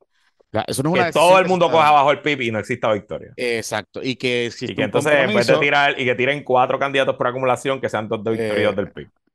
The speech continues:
Speaker 2: Bajo un
Speaker 1: correcto,
Speaker 2: sol-,
Speaker 1: y
Speaker 2: bajo una
Speaker 1: que
Speaker 2: sola franquicia. Fíjate, eso
Speaker 1: bajo
Speaker 2: no lo
Speaker 1: una
Speaker 2: había
Speaker 1: sola fra-,
Speaker 2: pensado. Eso no lo había
Speaker 1: bajo una sola
Speaker 2: pensado.
Speaker 1: franquicia, y que entonces en el veinte veinticuatro, si son gobierno o tienen mayoría, lo que sea, pues que entonces el pip se comprometa a ayudar a Victoria Ciudadana a reinscribirse como partido o lo que sea que se vaya a hacer.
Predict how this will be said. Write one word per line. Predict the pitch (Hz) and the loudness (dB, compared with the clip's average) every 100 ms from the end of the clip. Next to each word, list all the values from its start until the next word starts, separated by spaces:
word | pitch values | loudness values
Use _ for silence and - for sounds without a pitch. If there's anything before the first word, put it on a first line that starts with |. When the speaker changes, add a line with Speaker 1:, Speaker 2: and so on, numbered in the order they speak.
| - | -8
Speaker 2:
Bajo | 113 107 | -2 0
un | 95 | 2
Speaker 1:
correcto, | 104 101 | 0 0
Speaker 2:
sol-, | 107 | 0
Speaker 1:
y | 120 | 2
Speaker 2:
bajo | 110 | 2
una | 107 | 0
Speaker 1:
que | 107 | -2
Speaker 2:
sola | 110 | -4
franquicia. | 104 101 85 80 78 - | -4 -8 -10 -14 -14 -6
Fíjate, | 117 117 | -4 -2
eso | 117 | 0
Speaker 1:
bajo | 113 | 0
Speaker 2:
no | |
lo | |
Speaker 1:
una | 110 | 2
Speaker 2:
había | 113 | 0
Speaker 1:
sola | 127 | -2
fra-, | 120 | -4
Speaker 2:
pensado. | - - | -10 -16
Eso | _ _ - | _ _ -16
no | 107 | -12
lo | 98 | -6
había | |
Speaker 1:
bajo | 117 | -4
una | 117 | -4
sola | 117 139 | -4 -4
Speaker 2:
pensado. | 143 | -4
Speaker 1:
franquicia, | 165 190 220 170 - | -6 -6 -4 -4 -6
y | 131 | -6
que | 120 | -6
entonces | 120 127 165 - | -4 -6 -6 -4
en | 127 | -2
el | 117 | -2
veinte | 110 110 117 | -2 -4 -4
veinticuatro, | 120 117 131 180 165 123 135 _ _ _ _ | -6 -6 -4 -4 -4 -8 -14 _ _ _ _
si | - 123 | -16 -12
son | - 110 | -10 -8
gobierno | 110 120 123 127 127 123 | -4 -2 -2 -2 -2 -2
o | 117 117 | -2 -2
tienen | 113 117 | -4 -2
mayoría, | 117 113 113 113 117 | -2 0 0 0 -2
lo | 127 | -2
que | |
sea, | 139 180 135 156 _ _ _ _ | -2 -2 -4 -8 _ _ _ _
pues | - | -14
que | - | -12
entonces | 101 104 131 | -10 -6 -2
el | 135 117 | -2 -4
pip | 107 98 | -6 -10
se | 120 | -6
comprometa | 117 107 117 139 135 | -6 -4 -4 -2 -2
a | |
ayudar | 113 101 95 92 | -2 -4 -6 -6
a | 98 | -4
Victoria | 107 101 - 104 | -4 -6 -10 -10
Ciudadana | 120 120 131 | -8 -6 -6
a | - 98 | -6 -8
reinscribirse | 92 90 - 90 85 92 | -10 -14 -14 -14 -12 -10
como | 104 | -6
partido | 113 110 156 147 - | -6 -4 -4 -4 -4
o | |
lo | 92 | -6
que | 87 | -6
sea | - | -10
que | 90 | -10
se | 92 | -8
vaya | 76 67 | -8 -8
a | |
hacer. | - | -10